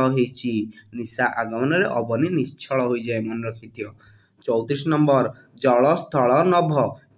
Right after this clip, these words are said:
କେଉଁଥିରେ ପରିପ୍ଲୁତ ହୋଇଥିଲା? ଜଳ, ସ୍ଥଳ, ନଭ, ଜ୍ୟୋତ୍ସ୍ନାରେ ପରିପ୍ଲୁତ ହୋଇଥିଲା। ପଇଁତିରିଶ ନମ୍ବର,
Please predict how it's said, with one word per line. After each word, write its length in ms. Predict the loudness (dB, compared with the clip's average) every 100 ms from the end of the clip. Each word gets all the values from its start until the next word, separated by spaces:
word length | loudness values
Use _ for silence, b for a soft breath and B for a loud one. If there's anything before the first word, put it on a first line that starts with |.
| 2
କେଉଁଥିରେ 420 | 2 4 4 4
ପରିପ୍ଲୁତ 560 | 4 2 2 2 0 2
ହୋଇଥିଲା? 540 | 4 2 2 2 4 2 -2 B _ -2
ଜଳ, 280 | 2 2 2 2
ସ୍ଥଳ, 360 | -2 0 2 4
ନଭ, 280 | 4 0 0 2 2 2 B _ -6
ଜ୍ୟୋତ୍ସ୍ନାରେ 600 | -2 -2 0 2 4 2
ପରିପ୍ଲୁତ 480 | 2 0 0 0 2
ହୋଇଥିଲା। 500 | 4 4 4 4 4 0 B B _ -6
ପଇଁତିରିଶ 380 | -4 -2 -4 2
ନମ୍ବର, 400 | 2 4 4